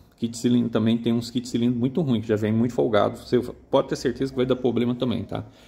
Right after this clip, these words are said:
Kit cilindro de marca barata, completo, novo, também dá defeito, tá? Não quer dizer que é o retificado, não. Vocês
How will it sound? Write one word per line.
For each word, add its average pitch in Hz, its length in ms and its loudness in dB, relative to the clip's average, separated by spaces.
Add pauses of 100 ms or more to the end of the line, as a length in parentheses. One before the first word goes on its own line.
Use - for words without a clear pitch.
(240)
Kit 113 180 -4
cilindro 107 280 0
de 107 40 0
marca 107 280 0
barata, 101 580 0 (840)
completo, 107 640 0
novo, 104 500 2 (240)
também 104 260 -4
dá 107 80 -2
defeito, 107 460 -2
tá? 107 340 0
Não 107 180 -4
quer 104 140 2
dizer 104 160 0
que - 80 -4
é 110 40 2
o 104 40 4
retificado, 110 680 0
não. 92 280 -6
Vocês - 360 -8